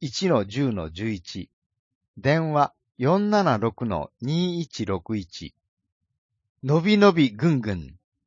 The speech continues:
日時、三月十五日火曜日。午前十時半から。内容、お楽しみ会と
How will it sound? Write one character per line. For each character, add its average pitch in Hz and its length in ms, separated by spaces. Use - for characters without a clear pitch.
日 160 280
時、 92 200
三 196 300
月 113 220
十 131 220
五 120 100
日 110 320
火 - 180
曜 156 220
日。 87 260
午 156 200
前 135 260
十 151 260
時 165 120
半 160 220
か 90 140
ら。 78 220
内 165 300
容、 160 340
お 127 80
楽 196 240
し 196 120
み 190 120
会 139 240
と 101 120